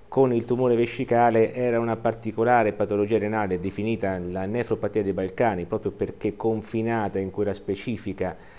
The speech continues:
area geografica dove si è visto che c'era appunto questa correlazione con questa malattia, che poi è una malattia di carattere medico e non chirurgico, e il tumore vescicale. In questo senso mi sentirei di tranquillizzare la signora,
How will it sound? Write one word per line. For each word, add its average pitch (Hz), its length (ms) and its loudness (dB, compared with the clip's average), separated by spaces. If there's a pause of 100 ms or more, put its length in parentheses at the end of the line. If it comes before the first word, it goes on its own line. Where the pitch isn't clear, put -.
(300)
area 117 220 4
geografica 110 680 2
dove 117 300 0
si 123 120 0
è 110 40 4
visto 92 380 -4
che 101 120 -4
c'era 98 200 -2
appunto 98 340 -6
questa 98 260 -4
correlazione 104 880 -2 (520)
con 101 160 -2
questa 110 260 0
malattia, 95 400 -2
che 90 100 0
poi 104 120 0
è - 20 -4
una 92 100 -4
malattia 90 280 -4
di - 120 -10
carattere 98 360 -2
medico 92 400 -2
e - 20 0
non 104 160 -4
chirurgico, 85 680 -4
e 104 260 -4
il 98 120 -6
tumore 92 320 -2
vescicale. - 560 -8 (400)
In 101 120 -4
questo 101 240 -2
senso 92 320 -6
mi 85 120 -4
sentirei 87 360 -2
di 87 80 -4
tranquillizzare 82 920 -6 (220)
la 92 160 -6
signora, 90 460 -6